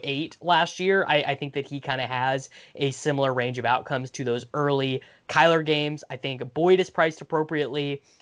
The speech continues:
Uh, I would like for A J Green not to play instead of what I have him projected for now, which is I kinda have John Ross and A J Green splitting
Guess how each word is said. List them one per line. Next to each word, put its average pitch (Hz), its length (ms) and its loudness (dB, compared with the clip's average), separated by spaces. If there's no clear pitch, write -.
Uh, 143 280 6
I 156 120 4
would 156 100 0
like 160 340 2
for 208 200 -2
A 185 120 -2
J 170 200 -4
Green 151 400 -6
not 147 260 -4
to - 80 -8
play 160 400 2
instead 135 260 -6
of 131 120 -4
what 135 120 -2
I 131 80 2
have 135 220 0
him 139 100 -10
projected 131 460 -8
for 123 180 -8
now, 131 440 -2
which 139 140 -4
is 127 100 0
I 120 80 4
kinda 139 320 0
have 127 300 0
John 120 280 -2
Ross 123 360 0
and 117 80 -8
A 127 120 -4
J 127 180 -6
Green 127 280 -6
splitting 139 640 0